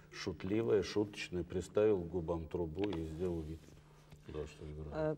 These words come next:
Speaker 2: понятно. А, э, на гитаре вы тоже имитируете?
Speaker 1: Не, не умею играть. Не умею, не умею.
Speaker 2: Ну вот,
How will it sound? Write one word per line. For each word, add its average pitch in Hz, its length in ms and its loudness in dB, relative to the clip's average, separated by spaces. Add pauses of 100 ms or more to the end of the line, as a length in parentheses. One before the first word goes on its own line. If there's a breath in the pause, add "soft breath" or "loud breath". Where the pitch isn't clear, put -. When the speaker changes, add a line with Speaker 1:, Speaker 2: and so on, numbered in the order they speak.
Speaker 2:
понятно. 185 440 4
А, 180 340 4
э, 123 360 2
на 190 140 4
гитаре 208 420 4
вы 190 140 0
тоже 220 240 -2
имитируете? 156 580 -2 (1300)
Speaker 1:
Не, 80 180 -8 (420)
не 101 100 0
умею 92 360 2
играть. 71 220 -10 (1000)
Не 82 120 -6
умею, 78 400 -8
не 76 80 -10
умею. 73 60 -12 (1000 loud breath)
Speaker 2:
Ну 185 200 0
вот, 139 240 -2